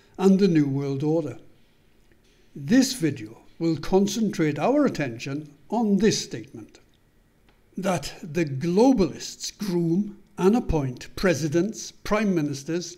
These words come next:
chancellors, and entire governments, and then control them,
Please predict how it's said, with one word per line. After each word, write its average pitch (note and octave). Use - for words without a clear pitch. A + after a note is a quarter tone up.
chancellors, E3
and F#3+
entire F#3+
governments, F3
and F3+
then A#3
control G3
them, A#2